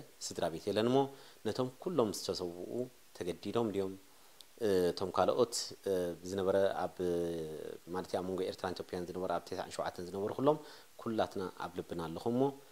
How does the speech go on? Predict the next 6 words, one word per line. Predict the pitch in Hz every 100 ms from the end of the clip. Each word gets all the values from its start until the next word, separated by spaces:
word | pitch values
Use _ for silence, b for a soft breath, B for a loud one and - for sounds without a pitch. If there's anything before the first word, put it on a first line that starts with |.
| B B - 90
ንህዝቢ | 90 95 92 90
ኤርትራ | 92 - 92
ከዓ | - 87 101 - - -
ይኣኽለካ | 90 - - 85 -
ይበሎ | 80 76 80
እግዚኣብሔር። | 80 87 85 -